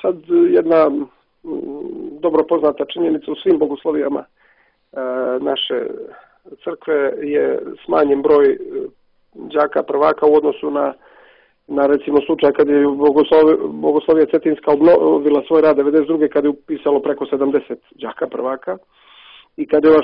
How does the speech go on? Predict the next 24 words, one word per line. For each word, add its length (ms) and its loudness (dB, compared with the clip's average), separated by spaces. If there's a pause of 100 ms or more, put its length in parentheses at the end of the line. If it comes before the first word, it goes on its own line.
škola 380 6
u 100 0
godinama 440 2
potom 380 0
brojila 360 4
i 80 0
preko 240 -2
stotinu, 440 -4
e, 80 -18 (1300)
đaka 240 0
ukupno, 460 -4 (680)
bilo 280 2
i 60 4
do 160 2
sto 140 2
dvadeset 520 2 (340)
do 140 -6
sto 180 -2
četrdeset 600 -8 (280)
učenika. 520 -8 (1000)
Mi 200 -2
sad 140 2
imamo 260 4
ukupno 460 0